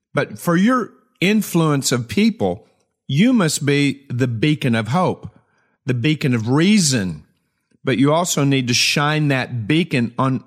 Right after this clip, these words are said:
where you're going and how you're going to do it. And we need to be decisive. I am a champion.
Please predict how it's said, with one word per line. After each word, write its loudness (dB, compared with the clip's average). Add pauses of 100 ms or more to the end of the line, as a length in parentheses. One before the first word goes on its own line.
(120)
where 0 (100)
you're 2
going -2 (560)
and 0
how 0
you're 0
going 0
to -4
do 2
it. -4 (580)
And 2
we 4
need 2
to 0
be 0 (460)
decisive. -2 (680)
I 0
am 0
a -2
champion. -2